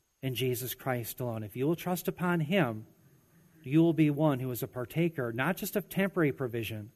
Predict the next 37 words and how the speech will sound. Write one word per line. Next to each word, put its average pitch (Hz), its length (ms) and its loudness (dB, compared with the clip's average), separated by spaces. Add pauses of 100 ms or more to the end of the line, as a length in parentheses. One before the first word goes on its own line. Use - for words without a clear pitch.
(300)
although 127 240 -2
He'll 160 200 4
take 165 280 0
care 170 160 2
of 156 120 0
that, 117 320 0 (840)
but - 160 -8
you'll 156 100 4
be 156 120 4
a 143 80 4
partaker 135 760 -2 (600)
of 120 160 -4
everlasting 120 800 -4
provision. 107 580 -10 (600)
Today 135 320 4
is 170 120 4
the 180 100 2
day 151 200 8
to 120 100 0
trust - 280 -4
upon 143 300 -2
Jesus 131 400 -4
Christ, 120 580 -2 (480)
seek - 300 -4
His 156 220 2
kingdom 110 480 -6
first. - 600 -10 (560)
Let 165 140 6
us - 140 0
pray. 110 360 -6 (2000)
Heavenly 175 240 6
Father, 165 340 4
Lord, 156 220 6
we 160 80 6
do 170 160 4
thank 147 320 0
you 151 260 4